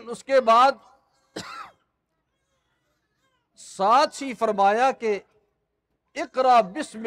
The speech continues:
ربک، اپنے رب کے نام سے پڑھیے۔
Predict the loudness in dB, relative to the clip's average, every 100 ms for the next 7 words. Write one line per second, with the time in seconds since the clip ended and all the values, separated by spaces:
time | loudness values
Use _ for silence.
0 | -2 0 -2 -4 -12 -12 _ _ _ _
1 | _ _ _ _ _ _ _ _ _ _
2 | _ _ _ _ _ _ _ _ _ _
3 | _ _ _ _ _ _ _ -2 -2 -4
4 | 0 -2 0 0 0 -2 0 2 4 2
5 | 0 -2 -2 -4 -6 -12